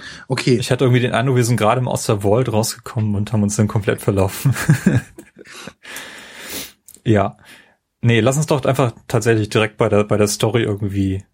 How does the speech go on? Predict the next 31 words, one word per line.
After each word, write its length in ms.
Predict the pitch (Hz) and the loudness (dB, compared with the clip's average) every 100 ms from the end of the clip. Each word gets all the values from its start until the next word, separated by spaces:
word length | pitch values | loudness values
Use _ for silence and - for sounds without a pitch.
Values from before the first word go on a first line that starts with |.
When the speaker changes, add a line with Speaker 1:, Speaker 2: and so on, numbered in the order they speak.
| _ - | _ -6
Speaker 2:
irgendwie 300 | 104 101 104 | -4 -2 0
einsetzen. 480 | 107 107 104 - | 2 2 0 0
Also 120 | 101 101 | 0 2
die 100 | 104 | 2
Vault 240 | 107 123 | 2 2
haben 120 | 120 | 2
wir 60 | 110 | 2
auf 100 | 101 | 0
jeden 200 | 120 131 | -2 0
Fall 160 | 123 | 2
besprochen. 760 | 123 113 - 113 - 131 127 - - _ _ | 0 0 -2 -2 0 0 0 -4 -10 _ _
Wir 120 | 110 | 0
haben, 120 | 104 | 2
glaub 140 | 110 113 | 2 2
ich, 100 | 110 | 0
erwähnt, 300 | 101 113 117 | 0 2 2
dass 160 | 107 | 0
man 140 | 113 107 | 0 0
auf 120 | - | 0
die 140 | - | 0
Minutemen 560 | 101 143 160 156 131 131 | 2 4 2 2 2 0
treffen 320 | - 127 135 | -2 -4 -2
kann 300 | 127 123 123 | 0 0 2
oder 360 | 110 104 98 - | 2 0 -2 -8
als 260 | - - - | -12 -8 -4
erste 320 | - 123 127 | -2 -2 0
Gruppierung 680 | 123 113 127 120 120 120 - | -2 0 0 0 0 -2 -2
da 120 | 113 | 0
so 80 | 107 | 2
ein 80 | 110 | 2
bisschen, 520 | 107 - 110 104 101 | 0 0 2 2 0